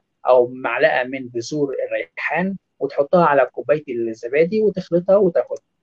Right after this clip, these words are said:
أو بتجيب ورق النعناع، النعنع ال-، المجفف، ماشي، بتحطه أو ورق أو نعنع اللي هو الأخضر،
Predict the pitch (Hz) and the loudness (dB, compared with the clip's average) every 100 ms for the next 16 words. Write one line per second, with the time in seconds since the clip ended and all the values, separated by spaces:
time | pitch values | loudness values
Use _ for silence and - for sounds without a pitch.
0 | - 220 294 202 160 - 190 156 175 151 | 2 4 4 2 -2 -2 2 6 6 4
1 | 135 143 135 120 110 113 147 143 131 117 | 0 -4 -4 -6 -8 -8 -6 -6 -6 -4
2 | 113 113 113 117 117 120 143 - 131 123 | -6 -6 -4 -2 -2 0 0 2 -4 -6
3 | _ _ _ - 151 - 185 139 - 180 | _ _ _ -2 0 0 -2 -2 0 0
4 | - - 131 135 147 127 123 135 151 143 | 2 4 4 6 6 6 2 2 -2 -4
5 | 127 120 117 117 135 135 123 151 170 214 | -6 -4 -4 -2 2 4 6 4 4 2